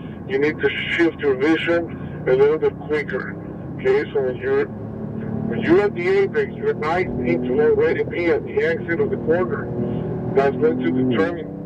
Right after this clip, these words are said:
how fast you get to roll on the throttle and how quickly you can unwind the wheel. But if it takes you a little, a little bit, like a second or two, to look for that exit, then you, you continue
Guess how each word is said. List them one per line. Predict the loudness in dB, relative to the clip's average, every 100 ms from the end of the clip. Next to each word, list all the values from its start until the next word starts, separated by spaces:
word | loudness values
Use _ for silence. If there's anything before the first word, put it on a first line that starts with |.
| -10 -8 -8 -8 -8 -8 -6
how | -2 -2 -2 -2
fast | 0 0 -2 -2 -2
you | -2
get | 2 4 2 0 -2 -4 -6 -2
to | 0
roll | 4 4 4
on | 2
the | -4 -2
throttle | 0 0 0 -2
and | -2 -4 -2
how | 2 2 0 -10 -10 -6
quickly | 2 2 2 -4 -4 -8 -8 -8
you | -6 0
can | 2 2
unwind | 0 0 0 4
the | 2
wheel. | 2 0 0 -4 -12 -12 -12 -12 -12 -12 -12 -4
But | 0 0
if | -2
it | -6 0
takes | 0 2
you | 0 2
a |
little, | 4 4 2 0 -8 -12 0
a | 2
little | 4 0
bit, | 0 0
like | -2 -4
a | -6 -2
second | 0 2
or | 0 0
two, | 0 0 -2 -12 -14 -14 -12 -2
to | 2
look | 2 4
for | 4
that | 4 4
exit, | 2 2 2 2 0 -14 -16 -16 -16 2
then | 4 4 -2
you, | -10 -12 -10
you | -8 -8 -8 2
continue | 2 2 -2 -2